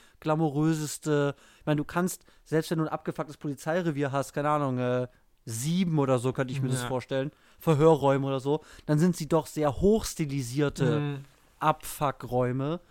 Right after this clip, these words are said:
Speaker 1: Hier ist das halt nicht so. Ich habe das Gefühl, ja, das ist halt eine enge Polizeistation, wie ich mir halt eine unterfinanzierte Polizeibehörde irgendwie vorstelle. So, in New
Speaker 2: Ja,
Speaker 1: York.
Speaker 2: ja.
Speaker 1: So, da ist voll, da ist laut. D-, ja, da, das, das ist nicht das neueste Haus, wo die da sind.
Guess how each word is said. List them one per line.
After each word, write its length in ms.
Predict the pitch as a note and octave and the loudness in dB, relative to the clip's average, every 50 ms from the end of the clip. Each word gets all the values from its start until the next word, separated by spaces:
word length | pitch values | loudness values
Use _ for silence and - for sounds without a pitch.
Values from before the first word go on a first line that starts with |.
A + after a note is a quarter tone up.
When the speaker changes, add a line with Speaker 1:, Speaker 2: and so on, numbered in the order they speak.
| _ _ _ | _ _ _
Speaker 1:
Hier 200 | _ - F#3 G3+ | _ 2 4 4
ist 140 | F#3+ G3 - | 4 4 0
das 140 | F3+ - E3 | -4 -2 0
halt 160 | D#3+ D3+ - | -2 0 2
nicht 180 | D#3+ F#3 F3+ - | 2 2 2 2
so. 80 | E3 | 0
Ich 80 | C#3 C3+ | 0 0
habe 100 | D3+ - | 0 -4
das 140 | D3+ - - | -6 -10 -8
Gefühl, 280 | D#3+ B2 D3 D#3 C#3+ C#3+ | -10 -4 -2 -2 0 2
ja, 260 | F3 D#3 A#2 G2+ - - | 2 2 2 0 -4 -4
das 160 | - C3+ B2+ C#3 | -4 -2 -2 -2
ist 140 | C3 - | -6 -4
halt 160 | D3 C#3 C#3 - - | -4 -4 -4 -6 -8
eine 160 | C#3 C3+ - - | -10 -10 -10 -6
enge 480 | C#3 C#3+ D#3 D#3+ D#3+ D#3+ D#3+ D#3+ E3 D#3+ _ _ _ _ _ | -6 -4 -4 -2 -2 0 0 0 -2 -4 _ _ _ _ _
Polizeistation, 1000 | - F3 E3 D3+ - - E3+ E3+ F3+ E3+ - - D3+ C3 - - D#3 D3 C#3 C3 | -4 -2 -2 -2 -2 -2 -2 0 0 0 -2 -2 -4 -4 -2 0 0 0 0 0
wie 100 | C#3+ C#3+ | -6 -8
ich 100 | - - | -6 -4
mir 140 | D#3 D3+ C#3 | -2 -2 0
halt 200 | C#3+ C#3+ C#3 - D3 | 0 -2 -4 -4 -4
eine 300 | C#3 C#3 C#3 C#3 C#3 - _ _ - | -4 -2 -2 -2 -4 -6 _ _ 0
unterfinanzierte 1160 | F3+ E3+ D#3+ E3+ D#3 C#3+ - F3 D3+ D#3 D3+ C#3+ - - - E3 D#3 - - D#3+ D3+ D3 C#3+ | 0 2 2 2 0 0 0 -2 -2 0 0 -2 -2 -4 -4 -4 -4 0 2 4 4 4 2
Polizeibehörde 880 | C3+ - - E3 D#3 D3 - - D#3+ D3+ D3+ C#3+ D3 C3+ D3 D3 C#3 C#3+ | 0 -2 -4 -2 -2 -2 -2 0 0 0 2 2 2 2 2 2 2 2
irgendwie 240 | C#3 C#3 C#3 C#3+ C#3 | 0 -2 -4 -6 -6
vorstelle. 580 | - - D#3 C#3 B2 - - A2 G#2 G#2 - - _ _ _ _ _ _ _ | -2 0 0 0 0 -2 -6 -8 -10 -10 -16 -20 _ _ _ _ _ _ _
So, 240 | - - C3+ A2+ - | -4 -2 0 -2 -2
in 200 | - D3 C3+ C3 | -4 -4 -2 0
New 100 | C3+ B2+ | 0 0
Speaker 2:
Ja, 80 | A#2 | 0
Speaker 1:
York. 340 | B2 A#2 G#2 G2 - - - D#3+ | 0 0 -2 -2 -6 -10 -12 -6
Speaker 2:
ja. 240 | C#3 C3+ B2+ A2 - - | -4 -4 -4 -4 -6 -6
Speaker 1:
So, 200 | C#3 B2 A2 G2+ | -6 -4 -4 -2
da 160 | - B2+ B2+ | -2 -2 -2
ist 160 | A#2 - - | -2 -4 -8
voll, 320 | - - E3+ E3+ F3+ F#3 | -2 2 4 4 4 4
da 140 | F3 C#3 A#2 | 2 0 -4
ist 160 | A#2 - - | -4 -6 -6
laut. 540 | C#3 C3+ C3+ C#3 D3 D#3 D#3 D#3+ - - - - _ _ _ _ _ - | -4 -2 0 0 2 2 0 -2 -4 -6 -20 -20 _ _ _ _ _ -20
D-, 220 | _ C3 C3 C3 G2 - _ | _ -12 -10 -10 -10 -12 _
ja, 280 | C3 C3+ D#3+ F3 B2 - - | -6 -2 0 0 0 -2 -6
da, 220 | A2+ B2 C3+ A2+ | -6 -6 -6 -6
das, 400 | G2+ C3+ C#3 C3 A#2+ - - _ | -6 -6 -6 -6 -6 -8 -14 _
das 140 | - C#3 B2 | -8 -6 -2
ist 40 | - | -2
nicht 160 | D#3 C#3 - | -2 0 0
das 160 | E3 C#3+ - | -2 -2 0
neueste 440 | D#3 C#3+ C#3+ D3+ D3 - - D3+ B2+ | 0 2 2 2 0 0 -2 -2 2
Haus, 360 | C3+ C#3+ C#3+ D#3 D#3+ - - | 2 4 4 4 2 0 -2
wo 100 | D#3 D#3+ | -4 -4
die 100 | D3+ D#3+ | -4 -2
da 160 | D3+ D#3+ D3+ C#3+ | -2 -2 -2 -2
sind. 360 | C3 D3+ D3+ D3+ D3+ - | -2 -2 -2 -2 -4 -8